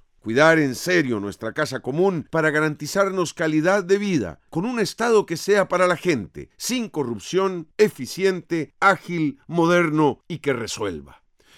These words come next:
Convertir el ordenamiento territorial estratégico en una actividad central del Estado. Debemos definir y dejar claro qué se puede y qué no se puede hacer en las distintas partes de nuestro territorio, tomando en cuenta que el cambio climático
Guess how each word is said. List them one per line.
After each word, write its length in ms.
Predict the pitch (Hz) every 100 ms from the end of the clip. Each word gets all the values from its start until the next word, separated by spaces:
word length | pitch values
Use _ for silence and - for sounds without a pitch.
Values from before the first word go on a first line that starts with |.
| _
Convertir 560 | - 110 123 135 202 196
el 120 | 185
ordenamiento 760 | 165 151 151 156 196 190 170 151
territorial 680 | 151 147 143 151 170 165 -
estratégico 880 | 151 - 156 143 180 170 151 151 151
en 60 |
una 180 | 160 160
actividad 460 | 147 147 139 151 147
central 500 | 151 135 139 160 151
del 140 | 170
Estado. 480 | 165 139 85 62 _ - - -
Debemos 380 | 147 208 214
definir 640 | 180 170 151 151 214 254 -
y 100 | 165
dejar 380 | 147 139 147 123
claro 420 | 180 208 196 -
qué 280 | - 254 - _
se 240 | - 117
puede 540 | - 190 208 202 190 -
y 200 | 190 -
qué 300 | - 233 - -
no 160 | 139 147
se 140 | 135
puede 220 | 139 160
hacer 360 | 117 - 175 151 -
en 160 | 147
las 100 | 139
distintas 540 | 127 - 170 151 127 -
partes 420 | 151 139 135 120
de 80 | 113
nuestro 340 | 110 - 110
territorio, 760 | 120 110 131 175 170 151 107 _
tomando 400 | 165 185 196 180
en 100 | 156
cuenta 580 | 185 196 180 175 160 -
que 180 | 147 117
el 140 | 101
cambio 400 | 190 208 156 123
climático 640 | 120 151 208 185 - 151